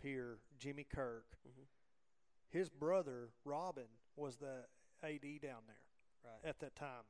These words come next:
Speaker 1: He had left Saint Pius, went down there, was making a boatload of money.
Speaker 2: Right.
Speaker 1: Right.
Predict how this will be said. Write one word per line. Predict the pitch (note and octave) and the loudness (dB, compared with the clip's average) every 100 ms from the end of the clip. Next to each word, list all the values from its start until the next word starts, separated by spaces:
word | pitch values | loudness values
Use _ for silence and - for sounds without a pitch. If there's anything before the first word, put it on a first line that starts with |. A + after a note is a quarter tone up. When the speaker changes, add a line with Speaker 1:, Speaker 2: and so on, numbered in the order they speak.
| C3+ | -4
Speaker 1:
He | D3+ D3+ | 0 2
had | C3+ C3+ | 0 0
left | D3+ D#3 | 2 2
Saint | - F3+ D#3+ | 0 -2 -2
Pius, | - C#3+ C3 B2 D3 | -2 0 0 -4 -6
went | C#3 C3+ | -8 -4
down | D3 C#3 | -2 -2
there, | C3+ C3 | -2 -2
was | B2+ - | -4 -4
making | C3 C3+ | -6 -6
a | A#2 A2+ - | -10 -14 0
boatload | C#3+ D3 C3+ D3 | 2 2 2 0
of | C#3 | 0
money. | B2+ B2 A2 A2 - | -2 -4 -6 -12 -12
Speaker 2:
Right. | B2+ A2+ - | -10 -8 -2
Speaker 1:
Right. | C3 B2+ | 2 2